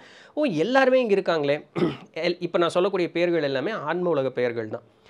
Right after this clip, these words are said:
ஈலான் அப்படின்னு சொல்லக்கூடிய என்னுடைய கணவர், அதாவது முந்தைய பிறவியினுடைய கணவர், இந்த பிறவியிலையும் அவரே தான் கணவர்.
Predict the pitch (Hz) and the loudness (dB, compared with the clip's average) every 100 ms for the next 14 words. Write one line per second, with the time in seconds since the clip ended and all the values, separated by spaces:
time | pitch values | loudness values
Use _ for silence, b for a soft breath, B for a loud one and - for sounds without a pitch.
0 | b b b 208 233 220 202 180 170 156 | b b b 0 4 4 4 4 2 2
1 | 147 135 131 131 143 143 135 202 - - | -2 -2 -2 0 0 0 0 -2 -6 0
2 | 156 147 123 131 139 143 139 156 160 143 | 4 4 2 4 4 4 2 4 2 2
3 | 135 131 123 120 117 120 165 196 - 160 | 0 0 0 0 0 0 0 -2 -4 -4
4 | 220 233 214 190 170 156 196 151 139 131 | 0 0 0 0 2 2 2 2 0 0
5 | 139 131 117 117 - | 0 -2 -2 -2 -4